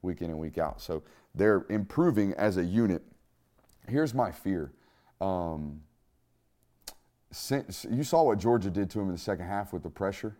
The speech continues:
and, and getting home and, and him impacting Spencer Rattler, this Tennessee defensive line, say what you want about Tennessee's defense, they can get after the quarterback.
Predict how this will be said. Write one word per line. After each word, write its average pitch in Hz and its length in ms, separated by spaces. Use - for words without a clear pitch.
and, 90 180
and 92 180
getting 92 360
home 95 380
and, 87 200
and 98 140
him 90 120
impacting 92 440
Spencer 92 320
Rattler, 90 380
this 147 360
Tennessee 131 500
defensive 107 520
line, 85 460
say 139 180
what 139 140
you 110 60
want 123 100
about 98 200
Tennessee's 98 320
defense, 92 320
they 131 100
can 226 100
get 220 100
after 190 200
the - 40
quarterback. 104 400